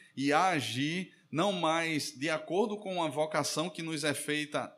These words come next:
por meio da palavra de Deus, mas passamos a reagir e a agir muitas vezes nesse mundo, tendo como base a nossa justiça que foi de alguma maneira ferida,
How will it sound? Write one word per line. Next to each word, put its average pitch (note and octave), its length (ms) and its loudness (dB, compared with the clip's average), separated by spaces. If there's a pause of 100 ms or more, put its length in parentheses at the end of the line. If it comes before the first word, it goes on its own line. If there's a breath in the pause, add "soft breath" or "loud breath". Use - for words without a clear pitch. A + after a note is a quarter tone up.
por D3 200 2
meio D3 280 2
da E3+ 140 4
palavra C3+ 440 2
de A#2 120 -6
Deus, A2+ 480 -2 (340 loud breath)
mas C3 220 4
passamos F#3 640 2
a E3 100 2
reagir D#3+ 760 -2
e D#3+ 60 0
a D#3 120 4
agir D#3 380 -2
muitas G3 360 -2
vezes D3 160 -2
nesse C#3 280 -4
mundo, C#3+ 400 -4 (320 loud breath)
tendo F#3+ 300 -2
como F3+ 320 -2
base D3+ 540 2
a D3 120 2
nossa D#3 400 -2
justiça D#3 640 -6
que D3 140 -8
foi D3 220 -6
de D3 60 -6
alguma C#3+ 280 0
maneira C#3+ 400 2
ferida, C3 720 -2